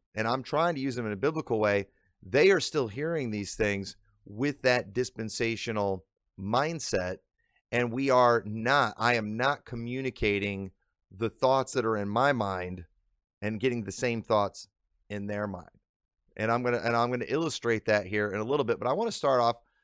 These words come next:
this is the text I'm gonna use on Sunday. But in First Corinthians fourteen six, it says, "Now, brethren, I, if I come unto you speaking with tongues,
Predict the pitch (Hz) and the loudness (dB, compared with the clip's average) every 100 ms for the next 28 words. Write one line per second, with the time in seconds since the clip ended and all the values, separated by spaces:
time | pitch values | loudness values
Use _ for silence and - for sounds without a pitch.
0 | _ - 147 151 127 - 135 - 123 117 | _ -8 -6 -4 -4 2 2 2 -4 -4
1 | 117 113 120 107 101 - 120 117 90 101 | -4 -4 -4 -4 -4 -2 -2 -2 -6 -10
2 | _ _ _ _ _ _ _ _ _ _ | _ _ _ _ _ _ _ _ _ _
3 | - 110 151 151 - 131 127 - 123 117 | -2 -2 -2 -4 -4 -6 -8 -2 -2 -2
4 | 120 110 107 107 104 107 120 120 101 113 | -6 -2 -2 -2 -6 -6 0 0 2 4
5 | 110 127 151 - _ _ _ _ _ _ | 4 0 -4 -10 _ _ _ _ _ _
6 | - 131 - 117 117 110 143 156 156 127 | 0 0 0 0 0 0 -2 -2 -2 -4
7 | 113 113 - - 139 127 131 113 - - | -4 -6 -6 -6 -6 -6 -6 -6 -6 0
8 | 180 113 107 - | 2 2 -2 -10